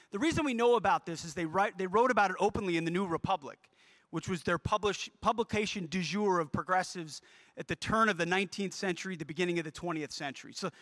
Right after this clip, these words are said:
so they wrote this all down. You just gotta go back and look at it through the microfiche. They talked about it.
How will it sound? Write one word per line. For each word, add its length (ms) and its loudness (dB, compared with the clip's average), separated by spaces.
so 160 2
they 100 4
wrote 240 6
this 200 -2
all 140 6
down. 260 4
You 60 -2
just 120 -8
gotta 140 2
go 120 2
back 200 2
and 100 -2
look 160 4
at 180 2
it 80 -4
through 120 -4
the 100 -2
microfiche. 840 -4
They 80 -12
talked 380 0
about 300 -4
it. 120 -20